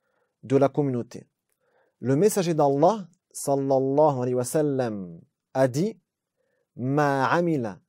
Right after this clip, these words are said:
adamiyyun min amalin yawman nahri ahabba ila Allahi min irhaqid dam. » Ce qui signifie,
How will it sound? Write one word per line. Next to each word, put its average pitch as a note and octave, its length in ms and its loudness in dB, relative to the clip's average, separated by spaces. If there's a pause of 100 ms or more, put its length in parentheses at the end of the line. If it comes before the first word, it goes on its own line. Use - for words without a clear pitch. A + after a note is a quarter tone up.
(260)
adamiyyun C#3 1040 2 (160)
min A#2+ 440 -4
amalin A#2+ 760 -2
yawman C3+ 720 0
nahri F3+ 580 -2 (480)
ahabba D#3+ 760 0
ila C3+ 240 0
Allahi F3 600 2
min D#3+ 240 0
irhaqid C3 800 -2
dam. » F#2+ 340 -2 (440)
Ce - 160 -10
qui B2 120 -10
signifie, F3 640 -2